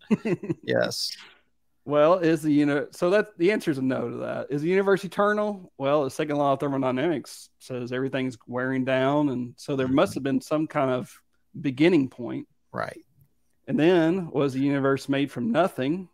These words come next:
Speaker 1: Well, you know, from nothing, nothing comes is a true principle. Uh, but there are sadly people out there who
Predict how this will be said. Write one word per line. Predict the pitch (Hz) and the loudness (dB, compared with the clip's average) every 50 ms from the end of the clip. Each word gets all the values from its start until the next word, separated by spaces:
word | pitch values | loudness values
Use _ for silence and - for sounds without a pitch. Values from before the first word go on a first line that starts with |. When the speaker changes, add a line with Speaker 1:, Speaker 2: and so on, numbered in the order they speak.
| _ _ _ | _ _ _
Speaker 1:
Well, | 127 135 147 143 139 139 135 117 - _ _ _ _ _ _ _ _ _ _ _ _ - | 0 2 4 6 6 6 6 4 0 _ _ _ _ _ _ _ _ _ _ _ _ -10
you | - 135 | -6 -4
know, | 143 139 135 135 131 127 120 - | -2 0 2 2 0 0 -4 -8
from | - - 151 131 135 135 | -4 -2 0 2 4 6
nothing, | 143 160 180 - - 208 202 202 196 175 | 6 6 6 4 2 0 0 0 0 0
nothing | 139 131 147 160 180 165 - 165 156 | 0 2 2 2 4 4 2 2 2
comes | - - 165 165 170 160 147 131 123 | 4 4 6 6 6 6 4 0 -2
is | 120 117 | -4 -4
a | 127 120 | -4 -4
true | - - - 160 151 147 | -6 -4 -2 0 0 0
principle. | 151 147 143 143 147 - 143 127 123 131 135 135 - _ _ _ _ _ _ _ | 0 0 0 0 -2 -4 -6 -6 -6 -6 -6 -6 -10 _ _ _ _ _ _ _
Uh, | 127 131 127 127 127 127 131 | -4 -2 0 0 0 0 0
but | 127 127 131 139 - - | 2 0 0 0 2 4
there | 147 143 151 151 | 6 6 8 8
are | 139 143 143 135 135 | 8 8 8 6 4
sadly | 127 - - 156 139 135 131 127 | 2 2 2 2 4 4 2 -2
people | 131 - 139 135 - 127 | -2 -2 -4 -2 0 2
out | 127 131 135 131 | 2 2 2 2
there | - 131 127 131 131 | 0 -2 0 0 0
who | 113 120 120 127 123 - | -2 -2 -2 -2 -2 -4